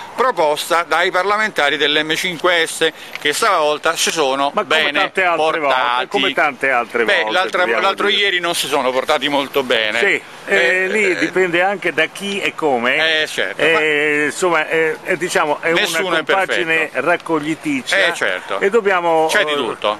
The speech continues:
Speaker 2: dobbiamo, insomma, dobbiamo
Speaker 1: Dovranno
Speaker 2: prendere atto.
Speaker 1: scremare, ci vorranno
Speaker 2: Sì.
Speaker 1: altri, un bel,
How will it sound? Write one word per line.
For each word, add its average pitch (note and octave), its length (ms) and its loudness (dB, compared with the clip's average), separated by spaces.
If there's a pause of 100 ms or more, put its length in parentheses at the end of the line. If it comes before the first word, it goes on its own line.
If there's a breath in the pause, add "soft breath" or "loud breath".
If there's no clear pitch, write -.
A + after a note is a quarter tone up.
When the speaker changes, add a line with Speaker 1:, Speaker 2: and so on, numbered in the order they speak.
Speaker 2:
dobbiamo, D#3 920 2
insomma, D#3+ 300 0
dobbiamo F3 340 2
Speaker 1:
Dovranno F#3+ 300 2
Speaker 2:
prendere F3+ 160 0
atto. C#3+ 100 0
Speaker 1:
scremare, C3+ 580 0
ci E3 140 -4
vorranno E3+ 380 2
Speaker 2:
Sì. E3+ 60 0
Speaker 1:
altri, D3+ 220 0
un F3 140 -2
bel, D#3 480 0